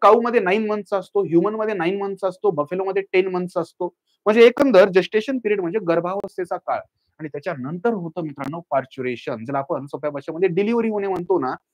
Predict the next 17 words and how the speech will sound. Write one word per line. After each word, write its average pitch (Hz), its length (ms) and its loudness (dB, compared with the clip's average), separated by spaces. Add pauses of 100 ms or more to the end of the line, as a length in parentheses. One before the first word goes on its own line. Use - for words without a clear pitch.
(200)
तर 185 80 -2
ते 202 140 4
parturition. 143 680 0 (300)
याच्यामध्ये 196 440 4 (340)
त्या 170 100 2
ठिकाणी 185 320 0 (1040)
जो 165 80 8
embryo 202 360 8
आहे, 160 180 6
जो 135 120 -4
completely 226 560 -4
develop 214 300 2
झालेला 185 260 -4
embryo 208 420 0
आहे, 135 140 0
तर 175 180 -4
तो 175 440 4